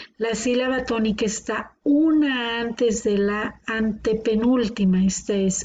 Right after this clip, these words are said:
última, penúltima, antepenúltima. Y esta es una antes de la antepenúltima. Por lo tanto, esta es una palabra sobre esdrújula. La voy a escribir aquí en este lugar.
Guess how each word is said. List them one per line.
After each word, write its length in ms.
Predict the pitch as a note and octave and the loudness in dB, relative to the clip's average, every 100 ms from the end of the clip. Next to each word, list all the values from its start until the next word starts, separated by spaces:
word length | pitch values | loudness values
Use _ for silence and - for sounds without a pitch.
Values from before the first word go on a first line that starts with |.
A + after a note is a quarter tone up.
| - | -2
última, 560 | C4 B3+ C4+ B3 B3 | 0 0 0 0 0
penúltima, 880 | B3 G3+ A3 A#3 A3 B3 A#3 A#3+ A#3+ - | 0 2 2 0 -2 -2 -2 -4 -6 -6
antepenúltima. 1000 | B3+ C4 C#4+ C#4+ B3 A#3 G#3 A#3 A3+ A#3+ - - - - | 0 0 0 0 2 2 2 0 -2 -6 -12 -14 -16 -16
Y 140 | - B3 | -4 -2
esta 220 | B3 C4+ | 0 -2
es 240 | G#3 - - | -2 -6 -2
una 520 | D4 D#4+ D#4 C#4 A#3 | 2 4 2 0 -2
antes 340 | A3 G#3+ A3 | -2 0 0
de 80 | G#3+ | 2
la 140 | G#3 G#3 | 0 2
antepenúltima. 960 | G#3 A3+ A3 A#3 C4 C4 B3 G#3+ G3+ | 2 0 0 2 4 2 2 2 0
Por 220 | - A3+ B3 | 0 0 2
lo 140 | B3+ | 0
tanto, 420 | B3+ A#3+ A3 G#3+ | 0 -2 -2 0
esta 260 | G#3+ G#3 - | 0 0 -6
es 140 | - | -6
una 160 | A3+ A3 | -4 -4
palabra 480 | G#3+ G#3 G3+ G3 F#3 | -2 0 0 0 0
sobre 680 | - - B3 C4+ D4 D#4 | -2 -2 0 0 0 0
esdrújula. 880 | D#4 - - D4+ B3 - A#3+ A#3+ C4 - - - - - _ | 0 -2 -2 2 2 2 0 0 -2 -8 -16 -16 -16 -20 _
La 120 | G#3+ | -2
voy 200 | G3+ G#3 | 2 2
a 40 | A#3 | 2
escribir 560 | A#3 - C#4 C4+ B3+ | 0 -2 0 2 2
aquí 540 | A#3+ A#3 - - A3+ A3+ | 0 -2 -10 -12 -8 -4
en 140 | G#3+ | -2
este 360 | G#3+ G3+ - A#3 | 0 -2 -2 0
lugar. 500 | A3+ A3 G#3+ G#3 | 0 0 -2 -2